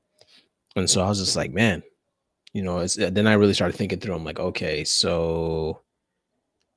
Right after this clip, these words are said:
how does this euthanasia thing work?" Um, just thinking through the arguments and actually seeing a loved one,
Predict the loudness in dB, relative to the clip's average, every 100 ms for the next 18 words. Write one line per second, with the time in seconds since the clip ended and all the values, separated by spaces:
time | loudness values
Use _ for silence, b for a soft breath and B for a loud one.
0 | 4 8 8 8 2 2 4 4 4 2
1 | 0 0 2 0 0 -10 _ _ _ _
2 | _ _ _ _ -8 -6 -6 -8 -10 -8
3 | -8 -4 -4 -2 -4 -2 -2 0 0 -2
4 | -2 -4 -4 -4 -4 -4 -4 -2 0 2
5 | 2 2 2 2 2 0 0 0 -2